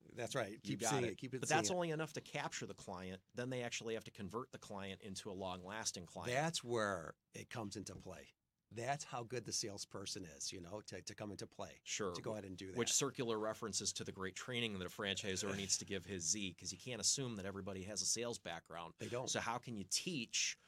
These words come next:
Speaker 2: or take what you're passionate about as a franchisor and bottle that?
Speaker 1: Right.
Speaker 2: 'Cause really, how do you replicate that?
Speaker 1: Right.
Speaker 2: That's the age-old question. And
Speaker 1: Yeah,
Speaker 2: so,
Speaker 1: you have
Speaker 2: you
Speaker 1: it
Speaker 2: know
Speaker 1: in you or you don't, but that's going back, Mike, is the person that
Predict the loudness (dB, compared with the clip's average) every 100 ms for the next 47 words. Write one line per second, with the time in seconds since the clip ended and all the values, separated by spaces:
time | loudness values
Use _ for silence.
0 | _ 0 2 2 0 0 -2 -2 -2 -2
1 | -6 -2 0 0 0 -4 -4 -2 -2 -2
2 | -4 -6 -4 -2 -2 -2 -2 0 0 0
3 | -2 -4 -14 -6 -6 -6 _ 2 4 2
4 | 0 -6 -14 _ -6 -2 2 2 2 2
5 | 4 4 2 _ _ -20 -6 -2 0 -2
6 | -4 -4 -4 -4 -6 -6 -8 -2 2 2
7 | 4 2 4 2 2 2 0 0 0 0
8 | 0 -2 -8 _ _ -4 4 6 8 8
9 | 8 8 10 10 8 6 4 6 8 8
10 | 8 6 2 2 0 -2 0 0 0 0
11 | -2 -4 -2 -2 -2 -2 -2 -4 -8 -6
12 | -4 -2 -2 -2 -2 -4